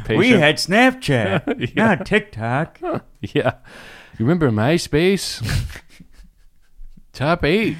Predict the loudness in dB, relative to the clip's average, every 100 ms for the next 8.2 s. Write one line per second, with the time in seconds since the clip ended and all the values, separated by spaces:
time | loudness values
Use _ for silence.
0 | -8 -4 0 0 2 0 0 -2 -2 -4
1 | -4 -8 -8 -6 -4 -2 2 2 2 0
2 | 0 -2 -2 -4 -4 0 0 0 0 0
3 | 0 0 -2 -4 -4 -2 0 2 2 0
4 | -6 -20 -20 -20 _ -20 -20 -20 -20 -20
5 | _ -20 -20 -20 _ _ _ -20 -20 -20
6 | -20 -20 -20 _ -20 _ _ _ -20 -20
7 | _ -20 -20 -20 -20 -18 -18 -10 -10 -10
8 | -14 -14